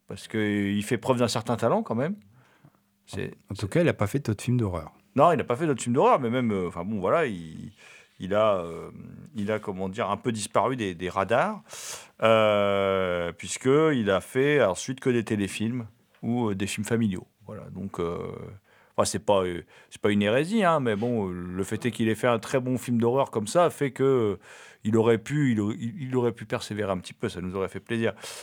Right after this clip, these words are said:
Speaker 1: Euh, et puis surtout, enfin, euh, moi, ce qui me fait beaucoup rire, c'est de regarder les bonus. <laughs> Les bonus de House on Sorority Row, parce que, euh, le réalisateur fait une révélation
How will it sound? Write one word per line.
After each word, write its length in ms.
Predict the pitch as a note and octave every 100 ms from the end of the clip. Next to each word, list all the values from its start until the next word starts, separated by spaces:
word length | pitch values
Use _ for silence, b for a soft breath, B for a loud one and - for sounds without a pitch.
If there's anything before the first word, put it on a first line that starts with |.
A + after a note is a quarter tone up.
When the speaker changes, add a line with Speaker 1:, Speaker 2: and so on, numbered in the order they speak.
| B C#3
Speaker 1:
Euh, 1200 | C3+ C3+ C3 B2+ B2 B2 A#2+ A#2 A2 A2 G#2+ G#2+
et 120 | B2+
puis 120 | F#3
surtout, 400 | D3+ A2+ - G#3
enfin, 360 | F#3+ - F2+ E2+
euh, 180 | F2+ F2+ E2+ - - - _ B B B B B B B B _
moi, 140 | A2+ A2
ce 100 | -
qui 80 | A2+
me 40 |
fait 120 | G#2+
beaucoup 300 | G#2 B2+ A2
rire, 200 | D3+ F#3+
c'est 160 | - G#2+
de 80 | F#2
regarder 400 | G2 G#2+ A#2+ C#3+
les 160 | B2+
bonus. 600 | A#2+ G#2+ C#3 G3 - - - B B B B B B
<laughs> 720 | B _ _ - - - -
Les 160 | D3 E3+
bonus 420 | D3 D3+ A3 G3+
de 100 | C3+
House 320 | C3 E3 D#3+
on 100 | B2
Sorority 540 | A2+ D3+ C3 B2 - A2
Row, 220 | D3 E3 -
parce 280 | D#3 C#3+ -
que, 80 | D#3+
euh, 520 | F#3 D#3 A#2 F#2+ F#2 B B B B B -
le 80 |
réalisateur 560 | B2 D3 C#3 C#3 D#3 -
fait 140 | -
une 80 | D#3
révélation 720 | C#3 G3+ G3+ E3 - C#3+ D#3